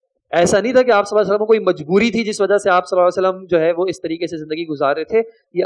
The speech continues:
आप सल्लल्लाहु अलैहि वसल्लम का इख्तियार करदा था, ये by choice था कि मैं ऐसी जिंदगी गुजारूं। आप सल्लल्लाहु अलैहि वसल्लम ने मिसाल क्या दी कि मेरा इस दुनिया से क्या ताल्लुक है,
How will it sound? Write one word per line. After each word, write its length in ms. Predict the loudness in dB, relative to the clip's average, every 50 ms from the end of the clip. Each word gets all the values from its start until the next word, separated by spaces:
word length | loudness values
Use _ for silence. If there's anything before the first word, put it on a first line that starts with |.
| 2
आप 200 | 2 2 2 0 -2
सल्लल्लाहु 400 | -4 -2 -2 0 0 2 2 2
अलैहि 120 | 0 -2
वसल्लम 340 | -4 -4 -4 -2 -2 -2 -2
का 140 | -2 -2 -2 0
इख्तियार 560 | -2 -4 -4 -6 -6 -4 0 2 2 2 2
करदा 300 | 0 -2 -4 -2 -4 -4
था, 180 | -6 -8 -12 -20 _ _ _ _ _ _ _ _ _ _ _ _
ये 80 | -6 -4
by 180 | 0 2 2 2 2 0 -2 0
choice 400 | 2 4 6 6 4 2 0 -4 -4
था 140 | -2 -2 -4 -6 _ _ _ _ _
कि 80 | -10 -10 -10 -12 _
मैं 220 | -4 0 2 2 2 2 0 0 0
ऐसी 280 | 0 0 0 -4 -4
जिंदगी 380 | -2 -4 -2 -2 -2 -2 -2 -2
गुजारूं। 440 | -2 2 4 4 4 4 2 0 -4 -8 _ _ _ _ _ _ _ _ -4
आप 220 | -2 -2 -2 -2
सल्लल्लाहु 240 | -4 -4 -2 -2 0
अलैहि 60 | 0
वसल्लम 120 | 0 -2 -2
ने 100 | -4 -6
मिसाल 320 | -6 -4 -2 -2 -2 0
क्या 140 | 0 -2 -2
दी 120 | -2 -4
कि 100 | -6 -8
मेरा 360 | -8 -6 -2 0 2 2 2 2
इस 140 | 2 0
दुनिया 240 | 0 0 0 0 0
से 120 | 0 0 0
क्या 160 | 2 0 2
ताल्लुक 380 | 2 2 0 0 0 -2 -2
है, 120 | -2 -4